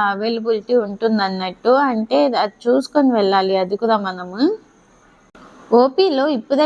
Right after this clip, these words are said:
డాక్టర్ అవైలబిలిటీ లేదు, మీరు కాసేపు వెయిట్ చేయాల్సి వచ్చింది అన్నారు. ఇంకా వెళ్ళినప్పుడు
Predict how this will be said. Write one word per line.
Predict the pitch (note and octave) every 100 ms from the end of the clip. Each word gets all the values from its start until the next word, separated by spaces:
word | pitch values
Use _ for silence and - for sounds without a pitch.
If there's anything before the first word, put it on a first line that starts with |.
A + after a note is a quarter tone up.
| B3+
డాక్టర్ | A#3+ A#3 - C4+ A#3+
అవైలబిలిటీ | G#3 A3 A#3+ A#3 A#3 A#3 G3+
లేదు, | G3 G3+ C4
మీరు | C4 -
కాసేపు | G3 F#3+ G#3+ A#3 A3+
వెయిట్ | G3+ F#3+
చేయాల్సి | G3+ G3 F#3+
వచ్చింది | F#3+ - G3 F3+ G#3+ A3
అన్నారు. | F#3 F3+ F3 G3+ C#4 D4
ఇంకా | A3 G#3 G#3
వెళ్ళినప్పుడు | G#3+ B3+ C4+ B3 A#3+ B3